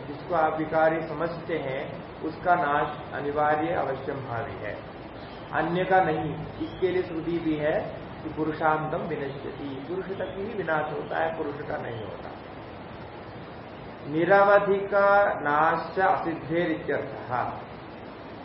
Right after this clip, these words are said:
ना-, निरवधिक नाश सिद्ध नहीं होता, निरवधिक नाश असिद्धे। नाश की कोई अवधि है,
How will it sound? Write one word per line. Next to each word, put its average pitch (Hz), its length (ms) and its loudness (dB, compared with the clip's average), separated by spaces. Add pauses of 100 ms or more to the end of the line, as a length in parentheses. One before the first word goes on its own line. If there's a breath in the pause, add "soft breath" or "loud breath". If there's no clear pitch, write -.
(160)
ना-, 143 380 -2
निरवधिक 180 600 4
नाश 160 520 4 (680)
सिद्ध 160 240 -2
नहीं 165 280 -2
होता, 123 480 -2
निरवधिक 165 540 2
नाश 143 380 2
असिद्धे। 127 500 -6 (580)
नाश 143 480 0
की 208 140 -4
कोई 196 140 6
अवधि 160 500 6
है, - 280 -4